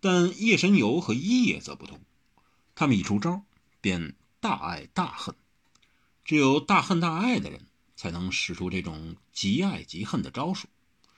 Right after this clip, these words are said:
虽然这一招已相互抵消，但对天下第七而言，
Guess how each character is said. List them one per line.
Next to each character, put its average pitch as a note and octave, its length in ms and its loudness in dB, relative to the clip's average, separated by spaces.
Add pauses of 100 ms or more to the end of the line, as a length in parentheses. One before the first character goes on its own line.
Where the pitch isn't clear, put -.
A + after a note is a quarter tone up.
(420)
虽 - 200 2
然 A#3+ 100 4
这 A#3 80 4
一 C#3 80 8
招 G#3 360 0
已 F2+ 200 -6
相 C3+ 240 -2
互 G#2 80 0
抵 - 160 -8
消， C#3+ 280 -8 (640)
但 G#2+ 140 -4
对 F2 180 0
天 E3 280 -6
下 C#3 120 -4
第 - 160 -4
七 A#3 220 -2
而 - 180 -4
言， - 160 -18